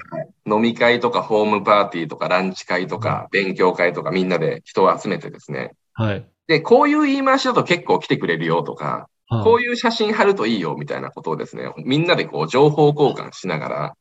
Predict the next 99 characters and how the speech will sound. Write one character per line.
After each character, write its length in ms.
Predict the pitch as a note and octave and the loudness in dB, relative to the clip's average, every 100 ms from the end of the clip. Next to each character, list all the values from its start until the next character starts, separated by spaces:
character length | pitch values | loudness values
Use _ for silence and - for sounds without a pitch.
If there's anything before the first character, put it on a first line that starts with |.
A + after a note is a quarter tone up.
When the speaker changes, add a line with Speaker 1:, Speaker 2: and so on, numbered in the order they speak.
| _ | _
Speaker 2:
そ 460 | - - C#3 F#3 G3+ | -16 -6 2 6 8
う 20 | |
な 100 | E3 | 6
ん 60 | |
で 80 | B2+ | 4
す 120 | A2 A#2 | 0 -2
ね。 220 | A#2 B2+ | 0 2
Speaker 1:
は 240 | B2+ B2+ A#2 | 2 0 -2
い。 40 | |
Speaker 2:
は 60 | A2+ F#2 | -2 -2
い。 80 | - - | -10 -20
Speaker 1:
そ 200 | - G3+ | -4 -2
こ 140 | A3 | 2
で 100 | C#4 | 0
こ 360 | C4+ A#3+ A#3 A3+ | 2 2 6 6
う、 100 | G#3+ | 6
ち 100 | - | 2
ゃ 60 | A3+ | 0
ん 100 | B3+ | 2
と 120 | B3 | 4
マ 100 | A3+ | 4
ー 100 | A3+ | 2
ケ 120 | A#3 | -2
テ 120 | A3+ | -4
ィ 60 | A3 | -4
ン 20 | |
グ 100 | A3 | -4
っ 20 | |
て 160 | - B2+ | -4 0
い 20 | |
う 40 | |
の 40 | G2 | 2
は 40 | |
勉 200 | F#2 B2 | 4 2
強 160 | A#2+ B2 | 2 2
し 60 | |
て 80 | - | 2
な 80 | C3+ | 0
か 100 | E2+ | 0
っ 40 | - | -4
た 80 | B1+ | -12
ん 40 | |
で 60 | B1 | -14
す 80 | |
け 100 | - | -10
ど、 300 | - F2 E2 A2 | 0 0 0 -4
Speaker 2:
う 20 | |
ん。 40 | |
Speaker 1:
集 320 | G2 - A3 A3+ | -6 0 0 2
客 200 | B3+ A#3 | 0 4
の 60 | G#3+ | 4
ノ 180 | G3+ G3+ | 6 4
ウ 20 | |
ハ 120 | A#2+ | 4
ウ 80 | F2+ | 0
っ 20 | |
て 120 | - | -6
い 40 | - | -8
う 20 | |
の 60 | |
を 40 | - | -4
本 160 | - | -4
当 360 | - C3+ C3+ - - - | 2 4 4 0 -16 -8
リ 180 | - A#3+ | 0 2
ア 100 | G3 | 4
ル 100 | G2 | 2
で 200 | E2+ D#2+ | -4 -4
身 100 | G#2 | -2
に 120 | A2+ A#2 | 0 0
つ 80 | |
け 100 | - | 0
た 140 | F#2+ B1+ | -4 -4
ん 120 | - | -10
で 100 | - | -20
す 120 | - - | -20 -10
よ 80 | |
ね。 160 | C3+ F3+ - | -6 -6 -6
Speaker 2:
あ、 140 | G#2 - _ _ | -12 -12 _ _
実 420 | G#2 B2+ - F3+ | -4 -4 2 4
践 100 | F3 | 4
は 120 | E3+ E3 | 4 6
も 300 | E3 C#3 G#2 | 6 6 2
う 60 | |
実 400 | F#2+ A2 A2 - | -6 -10 -2 4
践 80 | C3+ | 4
し 100 | - | 4
て、 80 | C#3+ | 4
Speaker 1:
実 160 | - | 6
践 120 | D#3+ D3 | 6 6
で、 220 | C3+ C3 | 4 6
Speaker 2:
工 80 | D3+ | 6
夫 200 | E3 D3+ | 8 10
し 80 | |
て 80 | - | 10
い 180 | D3 C#3 | 8 6
っ 20 | |
て、 160 | D3 D#3+ | 4 6
Speaker 1:
は 80 | |
い。 60 | C3 | 4